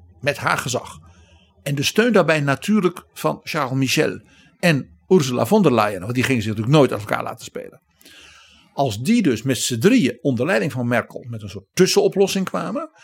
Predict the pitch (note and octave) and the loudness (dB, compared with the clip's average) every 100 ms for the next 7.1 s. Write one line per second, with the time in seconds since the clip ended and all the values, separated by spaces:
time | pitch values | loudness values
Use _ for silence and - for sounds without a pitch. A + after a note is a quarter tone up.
0 | - A#2 C#3+ E3 A2 - - - A#3 - | -8 0 2 2 0 0 -2 2 2 2
1 | F3+ C#3+ B2+ B2 A2+ - C3 B2+ A#2+ E3+ | 0 0 0 -2 -2 -4 -6 -6 -6 -8
2 | A2+ - D3 G#2+ G#2+ - B2+ A2 C3 C4 | -8 -8 -4 -4 -4 -4 -4 -2 -4 -4
3 | - - _ _ _ _ _ _ _ _ | -8 -12 _ _ _ _ _ _ _ _
4 | G#2+ F#3+ G3+ D#3+ D3+ A2+ A2+ A#2+ A#2 A2+ | 2 4 4 2 2 -2 -4 -6 -6 -8
5 | - - _ _ _ _ _ _ _ _ | -12 -14 _ _ _ _ _ _ _ _
6 | _ _ _ _ - - - - - - | _ _ _ _ -4 0 2 0 -2 -6